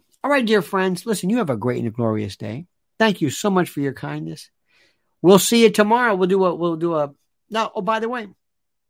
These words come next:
you do know that most of the time, uh, Trump turns himself in tomorrow, right? Yeah.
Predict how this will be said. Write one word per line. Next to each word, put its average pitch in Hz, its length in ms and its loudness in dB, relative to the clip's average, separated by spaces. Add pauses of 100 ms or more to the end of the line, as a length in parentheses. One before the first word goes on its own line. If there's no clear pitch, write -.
(500)
you 151 160 -2
do 220 160 -4
know 196 220 -2
that 143 180 -8
most 208 320 -6
of 165 40 -10
the 139 60 -8
time, 123 400 -12 (1080)
uh, 147 160 -8
Trump 214 280 -2
turns 190 280 0
himself 156 420 -4
in 156 120 -8
tomorrow, 151 340 -4
right? 156 280 -6
Yeah. 151 280 -8